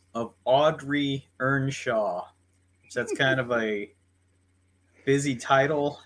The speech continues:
you know, it doesn't, you know, it just doesn't flow well. And so, but anyway, this is a, uh, an occult, a witch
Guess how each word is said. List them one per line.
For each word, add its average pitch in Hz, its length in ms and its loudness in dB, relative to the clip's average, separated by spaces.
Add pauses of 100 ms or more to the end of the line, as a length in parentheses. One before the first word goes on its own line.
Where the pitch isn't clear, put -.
you 127 100 -6
know, 131 200 0
it 120 100 -4
doesn't, 123 360 -2 (120)
you 139 100 -12
know, 113 280 -6
it 110 100 -8
just 127 180 -8
doesn't 117 300 -6
flow 123 280 -2
well. 135 400 2
And 113 100 -6
so, 110 440 -8
but 131 320 2
anyway, 135 640 2 (500)
this 123 220 -10
is 123 180 -6
a, 113 260 -2
uh, 107 380 0 (460)
an 113 120 -4
occult, 151 520 -2
a 123 60 -6
witch - 580 -2